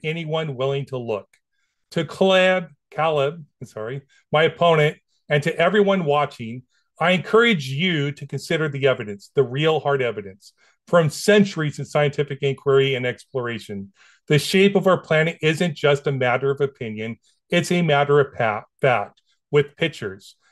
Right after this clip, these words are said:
demonstrated by relentless pursuit of truth by scientists across history, including those who faced unimaginable adversity.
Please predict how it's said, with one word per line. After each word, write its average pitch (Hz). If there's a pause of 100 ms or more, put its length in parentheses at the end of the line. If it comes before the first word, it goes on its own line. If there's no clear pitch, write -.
(220)
demonstrated 170
by 143
relentless 139
pursuit 139
of 139
truth 147
by 120
scientists 151
across -
history, 104 (320)
including 156
those 165
who 147
faced 143 (340)
unimaginable 147 (120)
adversity. 113